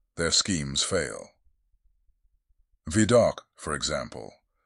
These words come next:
was a good guesser and a persevering man,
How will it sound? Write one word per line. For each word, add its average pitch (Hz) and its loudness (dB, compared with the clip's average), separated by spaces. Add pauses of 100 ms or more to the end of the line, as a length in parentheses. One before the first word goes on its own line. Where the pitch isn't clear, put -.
(240)
was 85 0
a 87 0
good 90 0
guesser 98 2 (420)
and 82 0
a 82 -4
persevering 95 2
man, 87 0